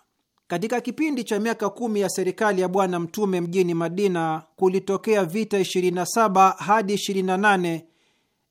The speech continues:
vilivyoongozwa na Mtume mwenyewe na mapigano thelathini na tano hadi tisini ambayo Mtume alituma jeshi la Kiislamu kukomboa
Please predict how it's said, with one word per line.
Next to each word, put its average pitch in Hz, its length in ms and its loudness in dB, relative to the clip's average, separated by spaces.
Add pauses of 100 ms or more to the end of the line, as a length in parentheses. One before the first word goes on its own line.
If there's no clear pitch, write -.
vilivyoongozwa 202 840 4
na 180 140 -2
Mtume 185 360 -2
mwenyewe 170 640 0 (420)
na 147 160 -2
mapigano 202 600 2
thelathini 185 460 -2
na 180 140 -2
tano 202 360 2
hadi 208 340 0
tisini 208 680 -4 (400)
ambayo 175 420 2
Mtume 214 420 0
alituma 196 500 0
jeshi 214 360 0
la 190 140 -2
Kiislamu 226 640 -2
kukomboa 190 840 4